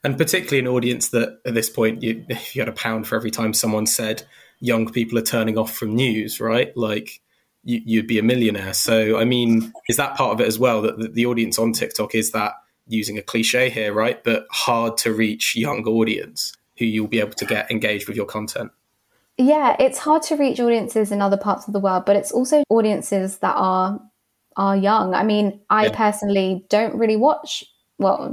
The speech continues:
Speaker 2: don't really, I probably never watch T V news channels.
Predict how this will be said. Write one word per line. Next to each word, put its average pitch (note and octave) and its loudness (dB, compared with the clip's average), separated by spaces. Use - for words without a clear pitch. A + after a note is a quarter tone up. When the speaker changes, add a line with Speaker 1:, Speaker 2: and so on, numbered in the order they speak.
Speaker 2:
don't G#3 4
really, G3+ 2
I F#3+ 0
probably A#3+ 2
never G#3+ 2
watch - 2
T G#3+ 2
V G3 0
news G3 0
channels. F3+ -4